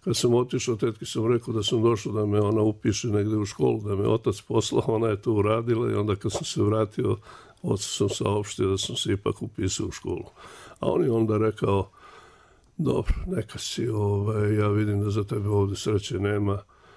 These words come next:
idi, ja ti ne mogu ništa pomoći, a ti snalazi se kako znaš i umiješ.” I tako je to i bilo.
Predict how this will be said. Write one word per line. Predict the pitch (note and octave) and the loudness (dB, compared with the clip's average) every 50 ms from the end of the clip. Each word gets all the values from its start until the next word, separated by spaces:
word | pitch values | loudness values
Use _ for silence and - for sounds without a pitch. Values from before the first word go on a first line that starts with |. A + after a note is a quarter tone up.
| - - - _ _ _ _ _ _ _ _ _ _ _ _ - | -20 -20 -20 _ _ _ _ _ _ _ _ _ _ _ _ -2
idi, | A#2+ A#2 A#2+ A#2+ A#2 A#2 | 0 2 2 2 2 2
ja | A2+ A2+ G#2+ G#2 | 2 4 2 0
ti | G2+ - | -2 -4
ne | A2 G#2 G#2 | -6 -2 -2
mogu | G#2 G2+ G2+ G#2 G#2 | 0 0 0 0 0
ništa | G#2+ G#2 - - - G2+ | -2 -2 -4 -4 -6 -6
pomoći, | - - A2 G#2+ G#2+ G#2 G2+ - - | -4 -4 0 0 0 0 0 -2 -4
a | G#2+ G2 | -6 -4
ti | - - A#2 A2 G2+ F#2+ - | -4 -4 -4 -4 -4 -6 -8
snalazi | - - - - G2+ G2+ G2+ G2 G2 G2 G2+ | -12 -8 -4 -2 0 2 2 2 0 0 -2
se | - - G2+ | -4 -4 -6
kako | G2 - E2+ - - - G2+ | -6 -6 -8 -8 -6 -4 -4
znaš | G2 A2 G#2 G2 G2+ G2 - | -2 0 0 0 -2 -4 -6
i | G#2 F#2+ | -4 -4
umiješ.” | F#2+ F#2 - - G2 - | -4 -4 -4 -6 -4 -4
I | - A#2 | -4 -2
tako | - - - - - - | 0 -2 -2 -2 -4 -6
je | - | -6
to | - A#2+ A2 G2+ | -4 -4 -2 -2
i | G2+ G2 | -2 -2
bilo. | F#2+ F#2+ F#2 G2 F#2+ F2+ - | -2 -2 -4 -4 -4 -4 -6